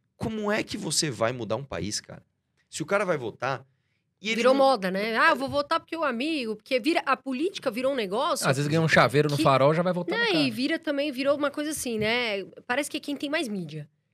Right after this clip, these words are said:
Speaker 2: "Ah, então vou votar naquele ali, vou votar naquele." Não é isso, a gente tem que saber a proposta, o que que a pessoa tá querendo, é,
Speaker 1: Exatamente.
Speaker 2: passar no governo dela. Tudo bem, pode ser que ela passe ou não, mas a gente tem que entender o básico. Agora, quando a gente vê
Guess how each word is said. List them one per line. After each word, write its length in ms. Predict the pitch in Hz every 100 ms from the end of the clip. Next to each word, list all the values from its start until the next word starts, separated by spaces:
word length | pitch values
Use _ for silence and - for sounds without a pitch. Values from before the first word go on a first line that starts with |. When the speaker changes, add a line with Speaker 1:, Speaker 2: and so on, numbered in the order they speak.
| _ _
Speaker 2:
"Ah, 140 | - 277
então 160 | 277
vou 120 | 254
votar 260 | 262 277 269
naquele 300 | 254 254 247
ali, 240 | 247 320 403
vou 160 | 247
votar 200 | 247 247
naquele." 360 | 254 247 254 277
Não 160 | 523 622
é 160 | 554
isso, 300 | 381 220 -
a 20 |
gente 80 | 165
tem 100 | 220
que 60 | -
saber 200 | 311 330
a 60 |
proposta, 520 | 330 247 - 240 277 -
o 40 |
que 100 | 254
que 100 | 320
a 20 |
pessoa 280 | - 269 247
tá 80 | -
querendo, 380 | - 226 226 - -
é, 40 |
Speaker 1:
Exatamente. 360 | 185 180 202 180
Speaker 2:
passar 460 | 220 - - 214
no 80 | 277
governo 340 | 214 202 202 185
dela. 240 | 190 220
Tudo 200 | 220 254
bem, 180 | 202 202
pode 240 | 202 214
ser 80 | 247
que 100 | -
ela 100 | 208
passe 320 | - 233 -
ou 80 | 208
não, 300 | 190 269 214 - _ _
mas 140 | 202 180
a 20 |
gente 160 | 190
tem 100 | -
que 120 | 277 330
entender 300 | 320 302 -
o 40 |
básico. 420 | - 226 202 175 185
Agora, 240 | 190 185
quando 240 | 185 254
a 40 | 370
gente 260 | 370 349 -
vê 240 | 214 160